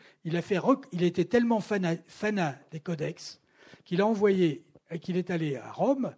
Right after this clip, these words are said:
ce qu'il y avait à Rome, donc, et à Vienne, et il a fait recopier à la main, par un Italien qui s'appelait Aglio,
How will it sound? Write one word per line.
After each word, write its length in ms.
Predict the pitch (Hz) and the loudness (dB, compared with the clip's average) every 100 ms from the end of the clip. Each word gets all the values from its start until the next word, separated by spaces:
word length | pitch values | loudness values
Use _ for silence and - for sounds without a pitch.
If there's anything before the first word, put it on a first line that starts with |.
| _ _ _ | _ _ _
ce 120 | - | -10
qu'il 80 | 156 | -8
y 40 | |
avait 120 | 147 | -6
à 80 | 135 | -8
Rome, 320 | 123 190 226 | -6 -6 -6
donc, 300 | 156 170 180 | -4 -4 -4
et 40 | 139 | -8
à 80 | |
Vienne, 500 | 120 131 196 247 240 - _ _ - | -8 -4 -2 -2 -4 -8 _ _ -6
et 100 | 175 | -2
il 80 | |
a 60 | 180 | -2
fait 120 | 202 | -2
recopier 720 | 202 214 208 156 156 165 226 _ _ _ _ | 0 0 0 -2 0 0 -2 _ _ _ _
à 80 | 208 | -4
la 120 | 185 | -4
main, 240 | 135 147 240 _ _ | -4 -10 -12 _ _
par 160 | - 160 | -6 -4
un 80 | 220 | -2
Italien 420 | 226 175 160 190 | -2 0 0 -2
qui 60 | - | -2
s'appelait 300 | 151 147 135 | -6 -4 -2
Aglio, 640 | 185 214 202 214 247 | -2 -4 -6 -2 -2